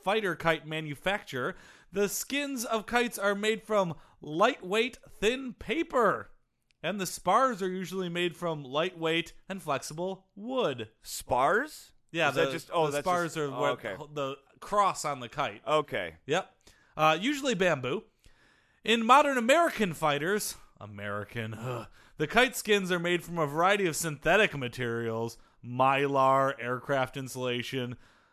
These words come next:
Speaker 1: uh, nylon, polyester sheeting.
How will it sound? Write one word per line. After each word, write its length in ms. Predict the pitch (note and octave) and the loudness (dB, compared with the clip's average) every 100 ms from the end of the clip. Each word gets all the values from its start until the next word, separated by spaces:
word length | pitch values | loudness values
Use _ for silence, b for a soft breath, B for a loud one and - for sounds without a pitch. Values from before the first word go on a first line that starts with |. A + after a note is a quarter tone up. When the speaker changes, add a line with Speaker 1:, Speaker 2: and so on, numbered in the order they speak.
| b | b
Speaker 1:
uh, 200 | A2 A2+ | -4 -4
nylon, 1300 | A#2 A#2+ B2 B2 B2 B2+ B2+ B2+ B2 B2 B2 A#2 A2+ - - | -4 -4 -2 -2 -4 -4 -2 -4 -4 -6 -10 -10 -12 -16 -6
polyester 720 | B2+ B2+ B2 A#2+ A#2 - B2 | -2 0 0 -2 -4 -6 -8
sheeting. 720 | - B2+ B2+ B2+ B2 A#2+ B2 | -8 -8 -6 -4 -4 -6 -10